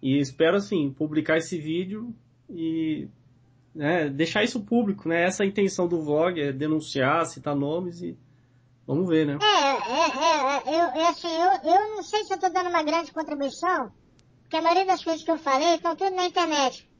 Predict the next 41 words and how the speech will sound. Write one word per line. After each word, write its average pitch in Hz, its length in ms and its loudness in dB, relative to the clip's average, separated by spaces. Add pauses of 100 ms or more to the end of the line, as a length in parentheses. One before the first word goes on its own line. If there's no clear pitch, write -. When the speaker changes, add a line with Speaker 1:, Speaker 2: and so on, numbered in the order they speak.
(380)
Speaker 2:
Inclusive, 330 520 -2
eu 453 180 2
descobri 440 360 2 (100)
assim, 440 460 -2 (380)
é, 240 100 -2 (280)
achando 320 420 -2
na 370 80 -2
internet. 392 640 0 (500)
Não 302 280 0
que, 403 340 2
de 294 100 -2
repente, 330 560 2
eu 302 380 2
conheça 320 560 2
lá 320 240 6
o 302 60 2
juiz 311 560 -2
que 392 120 -6
fez 349 400 2
o 302 80 -4
concurso. 277 600 -4 (520)
Eu 269 160 4 (100)
achei 311 300 0
um 330 120 -2
documento 370 720 0 (220)
e 339 120 -8
te - 140 -10
mandei 415 400 2
aí 330 220 2
o - 20 -4
documento. 294 500 -6 (300)
Speaker 1:
Uhum. 139 380 2
Speaker 2:
Entendeu? 262 380 -4
Então, 359 340 2
ou 403 60 4
seja, 311 420 -2
igual 302 180 0
a, 302 1000 2
igual 294 180 2
a 339 80 4
mim, 370 340 -6